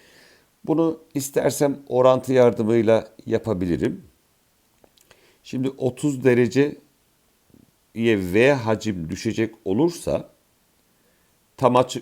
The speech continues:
üç yüz altmış derecedir. Üç yüz altmışı otuza bölersem o zaman bunun gibi on iki tane parça var demektir. Yani şu beyaz olan yere on bir V'lik hacim kalacak demektir. Benim toplam hacmim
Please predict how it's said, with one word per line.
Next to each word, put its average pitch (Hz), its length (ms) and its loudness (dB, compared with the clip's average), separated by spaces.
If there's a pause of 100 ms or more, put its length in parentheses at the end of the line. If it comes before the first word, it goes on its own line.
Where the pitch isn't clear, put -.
üç 123 200 -6
yüz 107 100 -8
altmış 123 520 -2
derecedir. 78 640 -4 (140)
Üç 117 240 -8
yüz 113 40 -8
altmışı 120 520 -2 (120)
otuza 107 420 -4
bölersem 143 540 -2 (200)
o 123 120 0
zaman 117 400 -4
bunun 131 300 2
gibi 143 160 -2 (160)
on 143 180 4
iki - 180 -10
tane 113 260 -2
parça 110 440 0
var 71 240 0
demektir. 65 360 -12
Yani 101 320 0
şu 110 240 -6
beyaz 127 340 4
olan 87 260 -2
yere 113 440 -2 (500)
on 147 300 2
bir 95 240 0
V'lik 107 340 0 (260)
hacim 98 400 -2
kalacak 67 500 -8
demektir. - 500 -20 (840)
Benim 139 340 0
toplam 127 440 2
hacmim 117 500 0